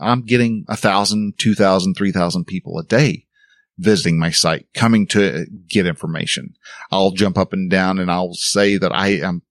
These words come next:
fully successful once I get a hundred people a day. And I'll become even more successful when I hit the, hit the,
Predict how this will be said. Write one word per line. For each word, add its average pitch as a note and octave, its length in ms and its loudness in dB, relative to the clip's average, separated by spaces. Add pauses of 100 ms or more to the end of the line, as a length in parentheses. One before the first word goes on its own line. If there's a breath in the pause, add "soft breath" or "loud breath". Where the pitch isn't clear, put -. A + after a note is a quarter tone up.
(140)
fully C#3 220 4
successful G2+ 640 0
once F#2+ 220 -2
I F#2 80 2
get F#2+ 140 0
a F#2 40 0
hundred G#2+ 280 2
people G2 340 -6
a F#2+ 60 -4
day. B2+ 340 -4 (480 loud breath)
And F#2 380 2 (140)
I'll F#2 220 0
become A2 420 2
even A2+ 220 4
more A#2+ 200 6
successful F#2+ 580 0
when G2+ 140 -2
I G2 100 2
hit G#2 300 -2
the, G#2+ 180 0
hit G2+ 260 -6 (160)
the, G2+ 300 0